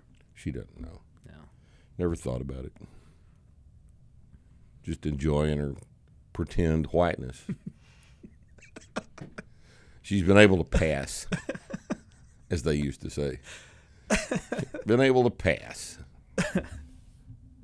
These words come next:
Speaker 1: And that's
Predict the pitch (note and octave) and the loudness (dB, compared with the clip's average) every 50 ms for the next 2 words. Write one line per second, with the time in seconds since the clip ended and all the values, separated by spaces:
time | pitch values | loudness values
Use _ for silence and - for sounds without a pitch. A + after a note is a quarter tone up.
0 | C4 - - A#3 B3 - - - - - - - - - - - - - - - | -20 -18 -18 -18 -18 -20 -20 -20 -20 -20 -20 -20 -20 -20 -20 -20 -20 -20 -20 -20
1 | - - - - - - - - - - - - B3+ - - - - - - - | -20 -20 -20 -20 -20 -20 -20 -20 -20 -12 -6 -6 -6 -6 -6 -12 -20 -20 -20 -20
2 | - - - - - - - - - - _ - - - - - A#2+ A#2+ A#2+ A#2 | -20 -20 -20 -20 -20 -20 -20 -20 -20 -20 _ -20 -20 -8 2 8 10 12 12 12
3 | A#2 A2+ G#2+ A#2 C#3 A#2+ F#2 D2 - - - - - - - | 12 12 12 12 10 10 8 6 2 -2 -4 -4 -4 -4 -6